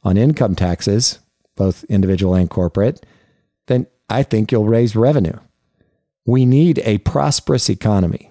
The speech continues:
We desperately must have a prosperous economy to balance the budget. But regardless, I don't want Congress to be able to spend one dollar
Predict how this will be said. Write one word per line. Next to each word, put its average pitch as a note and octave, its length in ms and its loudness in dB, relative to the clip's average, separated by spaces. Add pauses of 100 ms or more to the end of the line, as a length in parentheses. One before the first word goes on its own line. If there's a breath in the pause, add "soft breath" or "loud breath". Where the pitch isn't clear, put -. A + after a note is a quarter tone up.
(160)
We G#2 120 2
desperately G2 720 -2
must A2+ 360 0
have G2 540 -4 (680)
a G2 120 -2
prosperous B2 640 -2
economy F#2 680 0 (380)
to A2 100 -2
balance G2 520 -2
the G2 100 -4
budget. G2 500 -4 (760 soft breath)
But A2+ 280 -6
regardless, A2 840 0 (260)
I C3+ 180 0
don't C#3 160 0
want G#2 240 0
Congress G#2+ 540 -2
to - 80 -6
be G2+ 160 0
able G2 140 -2
to F#2+ 100 -4
spend G2+ 380 0
one A#2 280 2
dollar F#2+ 520 0